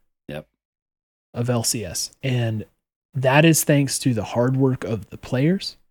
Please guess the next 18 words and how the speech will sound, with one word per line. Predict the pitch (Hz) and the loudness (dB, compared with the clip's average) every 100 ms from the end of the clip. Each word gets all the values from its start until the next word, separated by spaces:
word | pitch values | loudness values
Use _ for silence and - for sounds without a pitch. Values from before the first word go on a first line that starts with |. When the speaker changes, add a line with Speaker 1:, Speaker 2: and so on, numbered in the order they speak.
| _ _ _ _ _ - | _ _ _ _ _ -6
Speaker 2:
the | |
hard | 151 165 151 | 4 4 6
work | 151 143 - | 4 4 -4
of | 123 110 | -6 -4
the | 98 | -4
staff, | - 143 139 180 - - _ _ _ _ _ _ _ | -2 0 0 0 -4 -20 _ _ _ _ _ _ _
who | 156 131 117 110 _ _ | 4 4 4 -2 _ _
has | - 147 | 0 0
proven | - - 196 226 175 139 120 120 _ _ _ _ _ - | -4 2 6 8 6 4 0 -4 _ _ _ _ _ -4
how | - 165 | 4 6
much | 185 180 127 - | 8 8 4 -2
they | 147 139 | -2 -4
care | - 151 139 | 2 4 4
about | 113 - | 0 -4
all | 127 147 | 2 2
of | 131 | 2
this | 127 123 | 0 0
stuff. | - 131 98 - | 0 -2 -4 -8